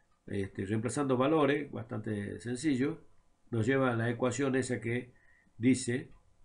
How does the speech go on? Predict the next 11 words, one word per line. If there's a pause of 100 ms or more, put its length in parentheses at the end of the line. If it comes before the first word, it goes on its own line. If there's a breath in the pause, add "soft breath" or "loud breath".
(120)
que
el
momento
eléctrico
entonces
de
la
máquina
en
servicio
individual